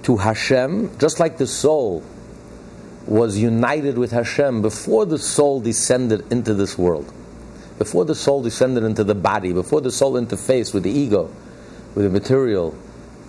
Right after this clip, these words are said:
being and consciousness. The soul was completely united, inseparable from Hashem himself. So, when the soul enters into the body, what's the soul yearning for?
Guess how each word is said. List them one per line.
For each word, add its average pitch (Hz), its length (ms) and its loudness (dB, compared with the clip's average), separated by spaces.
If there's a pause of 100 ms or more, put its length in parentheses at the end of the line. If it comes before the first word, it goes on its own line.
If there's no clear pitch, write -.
(200)
being 117 360 2
and 92 120 0
consciousness. 117 840 -4 (520)
The 110 80 2
soul 156 500 2
was 131 140 -2
completely 147 640 0
united, 135 760 0 (580)
inseparable 156 720 0
from 123 220 0
Hashem 113 380 0
himself. 107 440 -2 (1900)
So, 104 400 0 (1000)
when 101 280 0
the 92 80 0
soul 139 540 0
enters 123 320 0
into 107 200 0
the 95 80 2
body, 82 420 -6 (2000)
what's 123 260 -2
the 123 120 -2
soul 120 360 2
yearning 107 400 2
for? 92 340 -4